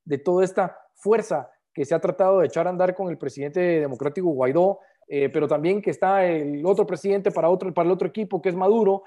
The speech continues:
eh, digamos, en esas, en ese avance democrático, ¿usted cómo observa las cosas?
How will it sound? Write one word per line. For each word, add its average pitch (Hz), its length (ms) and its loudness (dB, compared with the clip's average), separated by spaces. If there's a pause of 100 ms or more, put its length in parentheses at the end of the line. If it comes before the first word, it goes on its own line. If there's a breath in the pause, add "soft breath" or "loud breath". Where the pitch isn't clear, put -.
(320 soft breath)
eh, 151 500 -2 (140)
digamos, 180 500 -4
en 165 220 -6
esas, 180 460 -6 (100)
en 156 140 -6
ese 202 160 0
avance 202 320 -2
democrático, 185 640 -4
¿usted - 180 -8
cómo 196 220 -4
observa 196 340 -2
las 175 160 -4
cosas? 190 400 -10